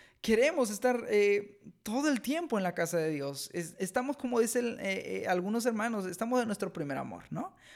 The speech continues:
O sea, estamos como que con esa energía, con, con esa gratitud, con ese fervor. Eh, yo he visto a muchos hermanos, o sea, e-, en la, en la, en la iglesia, que han llegado nuevos y, y, y al principio han expresado esa gratitud con Dios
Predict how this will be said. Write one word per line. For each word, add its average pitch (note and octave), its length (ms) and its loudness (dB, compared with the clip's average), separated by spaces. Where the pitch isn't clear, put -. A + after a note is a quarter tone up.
O D#3 60 -4
sea, F#3+ 100 -4
estamos C#4+ 320 2
como G#3+ 280 -2
que - 760 -6
con G3+ 160 -2
esa B3+ 360 2
energía, G3 760 -2
con, G3 240 -4
con G3+ 180 -2
esa B3+ 180 0
gratitud, A#3 680 -2
con A3+ 200 -6
ese A#3+ 240 -2
fervor. F#3 760 -2
Eh, - 480 -8
yo C4+ 100 4
he E4 40 2
visto E4+ 220 2
a - 20 0
muchos B3+ 240 0
hermanos, C#3 520 -2
o D3 80 -10
sea, E3 400 0
e-, D3+ 380 -8
en D3+ 80 -8
la, D3 220 -2
en D3 200 -6
la, D3 120 -4
en D3 180 -2
la C#3+ 100 0
iglesia, D3 600 -2
que A3+ 100 2
han G3 80 0
llegado G#3+ 260 4
nuevos F3+ 540 2
y, F3 60 2
y, G3 560 -4
y G3+ 100 2
al G3 140 4
principio G3+ 520 0
han C4+ 100 -2
expresado B3 680 -4
esa B3 140 -8
gratitud F#3+ 420 -6
con E3+ 160 -2
Dios D#3 280 -2